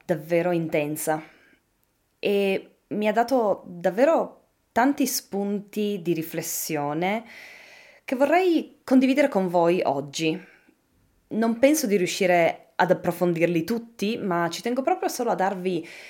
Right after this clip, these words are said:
ecco, a lanciare questi semini, no? Sperando che poi possano germogliare, magari qualcuno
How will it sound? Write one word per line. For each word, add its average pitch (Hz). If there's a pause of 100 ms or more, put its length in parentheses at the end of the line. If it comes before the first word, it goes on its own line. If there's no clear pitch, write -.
ecco, -
a 190
lanciare 196
questi 196
semini, 147
no? 190
Sperando 190
che 180
poi 180
possano 156
germogliare, 165
magari 156 (280)
qualcuno 170